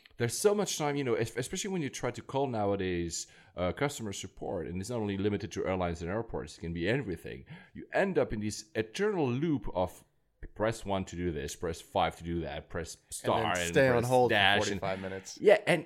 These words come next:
Speaker 1: and you don't get, you just want a simple answer. You say, "What is the, you know, wh-," I, it could be about the gate change, it could be something very simple. And that could cut the time a lot if I could use an, an app, just a chat app, and just ask a question, having someone.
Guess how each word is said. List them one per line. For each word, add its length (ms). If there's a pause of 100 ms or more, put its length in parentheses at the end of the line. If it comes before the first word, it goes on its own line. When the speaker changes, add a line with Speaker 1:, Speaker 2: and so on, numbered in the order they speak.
(120)
Speaker 1:
and 180
you 80
don't 480
get, 340
you 100
just 260
want 140
a 40
simple 360
answer. 300
You 80
say, 240
"What 400
is 300
the, 220
you 100
know, 220 (600)
wh-," 60 (720)
I, 100 (100)
it 120
could 160
be 120
about 340
the 60
gate 320
change, 280
it 40
could 120
be 60
something 280
very 400
simple. 520 (440)
And 120
that 180
could 140 (120)
cut 300
the 80
time 500
a 60
lot 560
if 160
I 60
could 480
use 500
an, 240
an 140
app, 280
just 240
a 40
chat 340
app, 240
and 80
just 260
ask 300
a 40
question, 440
having 500
someone. 460